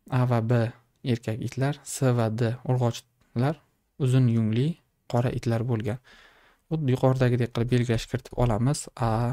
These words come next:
B, S, D organizmlar mavjud. Bularning barchasida, demak, uzun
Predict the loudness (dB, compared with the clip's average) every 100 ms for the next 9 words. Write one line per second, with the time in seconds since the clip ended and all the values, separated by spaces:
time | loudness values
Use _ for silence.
0 | -6 -16 _ -4 0 0 0 -4 -6 _
1 | _ -14 -6 0 0 0 -4 _ _ _
2 | _ -6 0 2 4 2 2 2 2 2
3 | 2 0 -2 _ _ 0 0 0 -4 -12
4 | -20 -20 -20 -20 -20 _ 2 4 4 4
5 | 4 2 0 -2 0 -2 -2 _ _ _
6 | _ _ _ _ _ _ _ -20 _ _
7 | _ 0 2 2 -2 -12 _ _ _ _
8 | _ _ _ _ _ _ -20 _ _ _
9 | _ _ _ _ _ _ _ _ _ 0
10 | 2 4